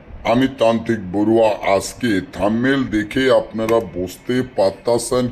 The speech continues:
কি বিষয় নিয়ে আপনাদের সাথে আলোচনা করব, কি কাজ আজকে আপনাদেরকে শিখিয়ে দিব এই তাবিজের মাধ্যমে। বুঝলে, যদি বুঝতে পারেন একবার,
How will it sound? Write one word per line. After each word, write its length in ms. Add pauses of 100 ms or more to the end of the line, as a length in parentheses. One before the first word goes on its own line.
(120)
কি 140 (160)
বিষয় 400
নিয়ে 260
আপনাদের 480
সাথে 320
আলোচনা 540
করব, 320 (600)
কি 140 (120)
কাজ 280
আজকে 460 (220)
আপনাদেরকে 680 (100)
শিখিয়ে 500
দিব 200 (300)
এই 160 (140)
তাবিজের 500
মাধ্যমে। 480 (120)
বুঝলে, 460 (1000)
যদি 300 (120)
বুঝতে 400 (120)
পারেন 300
একবার, 400